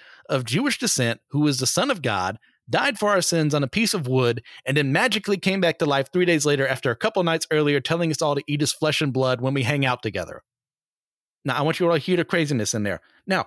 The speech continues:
without the proper context, that sentence is nonsense and filled with inaccuracies. Now, obviously, Jesus didn't tell us to literally eat his flesh and blood. The,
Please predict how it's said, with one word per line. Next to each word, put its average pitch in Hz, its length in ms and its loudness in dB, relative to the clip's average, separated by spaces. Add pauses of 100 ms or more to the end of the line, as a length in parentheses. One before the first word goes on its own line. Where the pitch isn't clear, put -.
(100)
without 180 280 -2
the 156 80 -4
proper 180 300 -2
context, 220 800 0 (120)
that 175 220 -2
sentence 175 460 -2
is 131 200 -4
nonsense 170 640 -2
and 180 140 -4
filled 123 260 -2
with 123 140 -4
inaccuracies. 113 680 -2
Now, 107 220 -6
obviously, 147 580 -2 (880)
Jesus 165 280 -4
didn't 156 220 -4
tell 196 160 0
us 175 100 0
to - 80 -6
literally 175 380 0
eat 151 160 0
his 170 120 -2
flesh 131 260 -2
and 160 120 -2
blood. 170 320 -2 (1200)
The, 127 200 -6